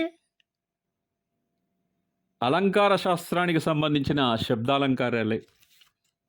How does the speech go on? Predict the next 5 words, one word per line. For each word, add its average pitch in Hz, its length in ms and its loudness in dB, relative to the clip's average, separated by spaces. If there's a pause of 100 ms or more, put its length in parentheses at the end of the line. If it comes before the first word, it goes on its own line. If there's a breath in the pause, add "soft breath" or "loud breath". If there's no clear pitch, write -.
(1400)
పదలాలిత్యం, 151 760 2 (680)
భాషకు 143 640 0 (760)
సౌందర్య 156 680 2
సొబగులు 143 540 2 (1900)
అద్దితే 135 360 2